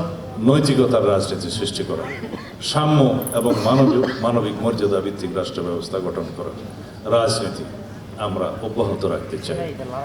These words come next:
সুতরাং আমরা এই রাজনৈতিক সাংস্কৃতিক পরিবর্তনের জন্য আমরা নিজেরা সংগ্রাম করি, প্রস্তুত হই এবং প্রতিষ্ঠা করি। এই আহ্বান জানিয়ে আমি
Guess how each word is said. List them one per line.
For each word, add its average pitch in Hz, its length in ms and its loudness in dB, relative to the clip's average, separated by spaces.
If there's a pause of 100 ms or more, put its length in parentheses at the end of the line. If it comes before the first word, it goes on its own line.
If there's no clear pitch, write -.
(140)
সুতরাং 143 360 6 (440)
আমরা 139 520 6 (380)
এই 165 300 6
রাজনৈতিক 135 640 6
সাংস্কৃতিক 135 600 4 (160)
পরিবর্তনের 117 680 4
জন্য 107 260 0
আমরা 101 280 2
নিজেরা 120 380 4
সংগ্রাম 135 480 6
করি, 143 320 4 (320)
প্রস্তুত 143 480 6
হই 165 260 6 (360)
এবং 120 300 4
প্রতিষ্ঠা 135 420 4
করি। 98 300 2 (520)
এই 139 260 6
আহ্বান 135 400 4
জানিয়ে 165 400 4 (320)
আমি 127 560 4